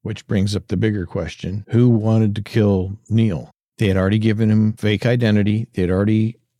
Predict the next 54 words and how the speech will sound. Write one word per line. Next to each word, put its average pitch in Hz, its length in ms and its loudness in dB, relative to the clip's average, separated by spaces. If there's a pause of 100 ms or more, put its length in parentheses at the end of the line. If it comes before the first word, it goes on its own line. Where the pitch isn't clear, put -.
basically 113 520 -2
co-opted 98 600 -2
him, 87 280 -4 (100)
or 90 260 -4
so - 300 -4
it - 100 -10
seemed, 95 480 -2 (300)
but 104 120 -2
they 92 80 -2
still 113 280 0
wanted 104 280 2
him 101 100 2
dead. 95 380 0
Now, 98 180 -2
he 101 760 0
was 101 140 -10
still 120 280 0
a 117 60 0
threat 120 580 -4 (180)
because 104 260 -2
he 98 100 0
knew 107 140 2
about 113 260 0
Fowler, 92 300 0
he 98 120 0
knew 107 140 2
about 107 200 2
the 98 80 -4
music 87 300 -2
box, 69 420 -8 (200)
but - 160 0
I 107 120 0
would 104 120 2
have 98 100 -2
thought 101 340 0
that - 140 -18
that 107 200 0
could 110 120 -2
all 107 240 2
have 104 140 2
been 95 180 2
neutralized 87 840 0
by 95 640 0
the - 100 -4
fact 95 340 -2
that - 140 -10
he 92 360 0
had 90 360 -2
become 90 380 -2
an 85 140 -2
O 104 100 0
P - 180 -2
R 87 180 0
asset, 85 480 -2